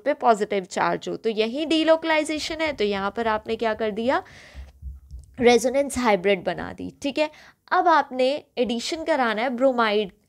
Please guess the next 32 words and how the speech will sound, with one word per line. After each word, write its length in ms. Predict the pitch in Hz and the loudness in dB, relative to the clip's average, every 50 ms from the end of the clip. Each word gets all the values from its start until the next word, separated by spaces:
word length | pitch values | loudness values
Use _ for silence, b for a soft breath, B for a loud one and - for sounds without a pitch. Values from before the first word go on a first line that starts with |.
| _ - | _ -2
आयन 280 | 208 185 170 156 151 | -2 0 -2 -2 -4
का, 220 | 151 - - - - - - | -6 -6 -6 -6 -4 -2 0
एक 240 | 214 233 247 220 202 | 2 2 0 0 0
बीआर 380 | 240 240 247 240 240 247 240 240 _ _ _ - | 0 2 4 4 4 4 2 -2 _ _ _ -10
नेगेटिव 440 | 233 233 233 214 240 240 247 254 254 - | -4 -2 -2 0 0 0 0 -2 -2 -2
तो 80 | - 285 | -4 -2
बचा 320 | 240 240 233 226 - 294 | 0 0 0 0 0 0
है 120 | 294 320 330 | 0 0 0
हमारे 300 | 339 311 302 285 285 294 | -2 -2 -2 -2 -2 -2
पास। 340 | 285 311 320 349 359 - B B B B B B B - | -4 -2 -4 -4 -4 -6 B B B B B B B -2
अब 220 | - 320 277 240 | 0 0 0 0
ब्रोमाइड 520 | 233 262 285 269 247 240 226 226 247 262 262 | 2 0 2 2 2 2 2 2 0 -2 0
का 120 | - 330 | 0 0
एडिशन 440 | 339 311 302 294 269 - 349 311 311 | 0 2 0 -2 -2 -4 -4 -4 -2
कैसे 300 | 302 294 262 262 262 262 | -2 0 0 0 0 0
कराओगे? 540 | 254 233 196 185 147 123 123 151 104 101 - _ - | 2 2 2 2 0 -2 -4 -6 -8 -10 -8 _ -4
अब 120 | 269 285 | -4 -4
देखो, 420 | 247 233 277 262 262 254 254 226 | -2 0 0 0 0 0 0 0
आपने 480 | 202 - - - 220 214 214 - 262 285 | 0 -2 -2 -4 -4 -4 -2 -2 -2 0
देखना 340 | 233 262 240 254 - 214 208 | 2 0 0 0 -2 -4 -2
है 200 | 208 220 277 B B B B B B _ | -2 -2 -4 B B B B B B _
कि 80 | - 302 | -6 -4
जो 160 | 240 320 359 | -2 -2 0
कार्बोकेटायन 920 | 359 - 302 247 226 208 240 269 269 294 277 - 247 226 220 233 254 247 | 2 4 4 4 4 4 2 0 0 0 0 2 0 0 0 -2 -4 -2
बना 240 | 202 220 202 196 214 | 0 0 0 2 0
है 120 | 233 254 240 | 0 0 0
आपके 300 | 220 202 190 - - 220 | 0 -2 -2 -4 -6 -4
पास, 340 | 208 233 247 269 294 - - | 0 2 2 2 0 -2 -6
वो 220 | 294 247 285 330 339 | -8 -4 -2 -2 0
दो 280 | 254 233 277 277 302 | 2 2 4 4 6
रेजोनेटिंग 640 | 320 311 285 277 269 277 262 269 262 262 269 269 269 | 6 6 4 4 2 0 0 -2 -2 -2 -6 -10 -12
स्ट्रक्चर 580 | - - 262 226 - - - 269 254 254 247 | -8 -6 -6 -6 -6 -2 0 2 2 2 0